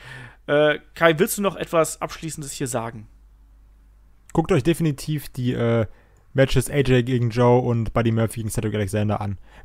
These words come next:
Speaker 2: Weil ich weiß auch, dass bei vielen Wrestling-Fans so war, "Ach ja, super Showdown. Das gucke ich mir doch nicht an. Das ist doch super uninteressant." Aber wirklich, also alleine so für die beiden Matches, habt ihr irgendwie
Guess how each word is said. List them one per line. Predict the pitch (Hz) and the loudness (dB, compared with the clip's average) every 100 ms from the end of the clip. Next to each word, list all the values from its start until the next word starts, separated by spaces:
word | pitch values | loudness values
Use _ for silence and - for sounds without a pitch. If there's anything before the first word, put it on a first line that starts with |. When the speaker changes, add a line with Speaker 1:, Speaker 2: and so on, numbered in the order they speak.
| - | 4
Speaker 2:
Weil | 123 | 6
ich | |
weiß | 156 175 | 6 4
auch, | |
dass | 156 - | 2 2
bei | 139 | 0
vielen | - - 170 165 156 147 - | 0 2 4 4 2 -2 -10
Wrestling-Fans | 123 139 143 - 139 - 139 127 | -6 0 0 0 -2 0 0 0
so | 120 | 0
war, | 123 117 - - - | 0 0 -6 -20 -8
"Ach | - - | 0 2
ja, | 113 110 | 4 4
super | 113 123 | 4 4
Showdown. | - 110 113 110 104 98 - - - | 4 4 4 2 0 -2 -10 -18 -4
Das | 113 - | -2 2
gucke | 135 | 2
ich | 127 | 4
mir | 127 | 4
doch | 120 107 | 4 2
nicht | 104 - | 0 0
an. | 113 110 | -2 -2
Das | - | -2
ist | 123 | -2
doch | 104 | -2
super | 120 123 | 2 2
uninteressant." | 117 113 - 104 - 101 101 - - - | 4 0 -2 -4 -2 -2 -4 -12 -20 -8
Aber | 135 | 0
wirklich, | 151 147 | 0 4
also | 135 139 | 4 6
alleine | 143 170 | 6 6
so | 147 | 4
für | - | 0
die | 147 | 0
beiden | 151 127 123 | 2 4 2
Matches, | 139 151 123 | 2 2 2
habt | 135 135 | -2 -2
ihr | |
irgendwie | 139 117 131 | -4 0 -2